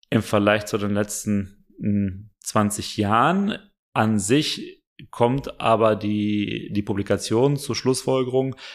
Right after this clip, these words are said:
dass es solche Polarisierungsmuster auch schon Mitte der achtziger Jahre in Deutschland gab. So gesehen, wenn man das, äh, als Grundlage nimmt, müsste man argumentieren, na ja, das Phänomen ist nicht neu.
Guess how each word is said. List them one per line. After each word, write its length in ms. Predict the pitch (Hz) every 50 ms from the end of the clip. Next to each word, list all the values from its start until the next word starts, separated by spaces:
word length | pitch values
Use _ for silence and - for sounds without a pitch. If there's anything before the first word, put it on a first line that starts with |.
| - _
dass 100 | - 110
es 80 | 104 101
solche 220 | - 113 101 120
Polarisierungsmuster 1200 | 110 - 107 110 107 104 104 95 101 117 117 120 113 - - 107 107 117 120 - - - - -
auch 80 | 113 -
schon 280 | - 117 107 107 - 214 -
Mitte 240 | - 110 107 - 113
der 140 | 110 107
achtziger 320 | 101 95 - - 104 107 92
Jahre 260 | 92 95 95 92 90
in 80 | 87 87
Deutschland 320 | 87 90 - - 95 90
gab. 360 | 87 87 90 92 101 - _ _ _ _ _ _ _ _ _ -
So 340 | 117 107 98 107 113 135
gesehen, 560 | 147 165 135 98 107 120 131 151 160 160 151 120
wenn 140 | 117 113
man 200 | 113 113 113 113
das, 400 | 107 113 127 - - - - - - - - -
äh, 340 | - 113 113 110 110 107 - - - - - -
als 220 | - 123 107 -
Grundlage 420 | - - 131 123 123 123 117 107 107
nimmt, 480 | 104 107 113 135 165 170 - - -
müsste 300 | 117 113 120 120 - -
man 120 | 123 113 110
argumentieren, 540 | 110 101 104 104 104 104 101 - 123 117 110
na 80 | 110
ja, 120 | 107 110 104
das 120 | 98 -
Phänomen 340 | - 101 101 95 98 101 101
ist 180 | 98 - -
nicht 180 | 90 - - -
neu. 460 | 101 98 95 104 131 180 233 269 269